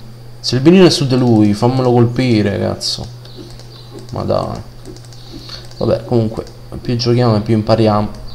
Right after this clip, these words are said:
Oddio, questa dovrebbe essere la stessa città che abbiamo,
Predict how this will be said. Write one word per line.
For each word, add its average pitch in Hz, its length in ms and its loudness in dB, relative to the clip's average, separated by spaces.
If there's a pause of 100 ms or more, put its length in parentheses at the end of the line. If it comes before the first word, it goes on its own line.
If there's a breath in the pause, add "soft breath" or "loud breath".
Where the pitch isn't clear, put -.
Oddio, 107 640 0
questa 117 240 -4
dovrebbe 101 300 0
essere 98 200 -2
la 101 60 0
stessa 120 320 0
città - 280 -4
che 110 60 0
abbiamo, 107 260 0